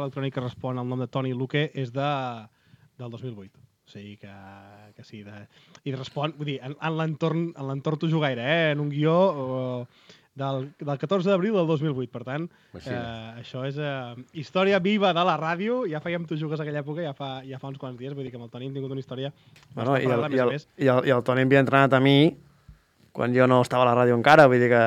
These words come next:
Speaker 3: si,
Speaker 1: Imagina't.
Speaker 3: si, si vas a l'inici del club, de la teva vinculació amb el club, és encara més, més
Speaker 2: Dos mil u, diria jo.
Speaker 3: Por ahí, sí, no sé.
Speaker 1: <laughs> Déu-n'hi-do. Déu-n'hi-do. Escolta'm, eh, per tant, aviam, si haguéssim de posar la situació del club,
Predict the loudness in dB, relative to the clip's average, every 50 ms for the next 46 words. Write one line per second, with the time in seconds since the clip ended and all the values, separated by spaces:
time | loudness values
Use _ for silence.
0 | 4 2 0 -2 -4 -8 -12 -14 -12 -8 -6 -4 -4 -4 -6 -6 -8 -8 -8 -6
1 | -2 -2 0 0 2 2 0 0 0 2 2 2 2 2 2 2 4 2 2 2
2 | 4 4 4 6 4 4 4 4 4 2 2 0 0 2 2 2 2 2 2 0
3 | 0 0 -2 -4 -2 -2 0 0 0 -2 -4 -6 -8 -10 -8 -4 -2 -2 -2 -2
4 | 0 0 0 2 2 2 2 0 -2 -2 -4 -4 -4 -2 -2 -2 -4 -4 -6 -6
5 | -8 -14 _ _ -8 -4 -2 -2 -2 -4 -6 -8 -8 -8 -8 -8 -10 -10 -12 -14
6 | -16 -20 _ _ _ _ _ -20 -20 -20 -18 -18 -20 -20 -20 -20 -20 -20 -20 -20
7 | _ -20 _ _ _ -20 -20 -20 _ _ _ -14 -12 -10 -8 -6 -6 -8 -8 -10
8 | _ _ _ _ _ _ -16 -12 -6 -6 -4 -2 -2 -4 -6 -4 -4 -2 -2 0
9 | 0 0 -2 -2 -2 -4 -4 -4 -6 -8 -10 _ _ _ _ -12 -10 -8 -4 -4
10 | -4 -4 -6 -10 -18 _ _ _ _ _ -18 -16 -16 -16 -16 -20 _ _ _ _
11 | _ _ -10 -8 -6 -4 -4 -4 -4 -4 -4 -4 -4 -4 -4 -6 -6 -4 -2 -2
12 | -2 -2 -2 -4 -6 -8 _ _ _ _ _ -16 -14 -14 -14 -12 -12 -12 -10 -8
13 | -6 -4 -4 -6 -6 -6 -4 -4 -4 -4